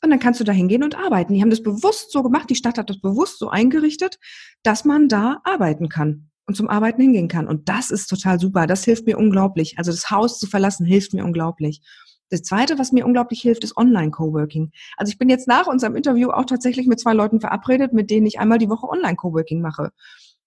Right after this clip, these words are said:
Und da vernetzt du dich einfach über Skype oder Zoom, äh, sagst am Anfang kurz, was du machen möchtest, was du in den nächsten anderthalb Stunden schaffen willst, machst dann das Mikrofon aus, hast aber noch das Video an, sodass du siehst, aha, da arbeitet jemand.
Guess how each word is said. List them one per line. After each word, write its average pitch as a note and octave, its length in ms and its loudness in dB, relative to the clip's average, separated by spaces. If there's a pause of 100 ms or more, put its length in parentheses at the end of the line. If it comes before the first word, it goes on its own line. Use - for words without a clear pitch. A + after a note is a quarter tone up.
Und G3+ 80 0
da F#3+ 60 2
vernetzt F#3+ 400 0
du B3+ 60 0
dich A#3+ 180 -4
einfach A#3 400 0
über G3 420 2 (240)
Skype A3 440 -2
oder F#3+ 220 0
Zoom, A#3 280 2 (1160)
äh, G#3+ 160 0
sagst G#3+ 320 -2
am G3+ 100 0
Anfang C4+ 420 0
kurz, D4 460 -2 (340)
was G3+ 240 -2
du F#3+ 80 -2
machen F3+ 300 2
möchtest, C4 340 0
was G3+ 120 -4
du G#3 80 -2
in G3+ 60 2
den F#3+ 100 4
nächsten G3 240 0
anderthalb F3 360 -4
Stunden E3+ 220 -4
schaffen D#3 300 -4
willst, B3 340 -2 (400)
machst A#3+ 260 0
dann A#3+ 100 2
das G#3+ 160 -2
Mikrofon A3+ 540 2
aus, F#3+ 340 -2
hast C4+ 180 -4
aber A#3 160 2
noch A3+ 140 0
das A3+ 200 -6
Video A#3 340 2
an, E3+ 200 -2
sodass F#3+ 260 -2
du F#3+ 100 -6
siehst, A#3 400 2
aha, G#3 380 0
da A#3+ 120 0
arbeitet F#3+ 500 2
jemand. D#3 420 -2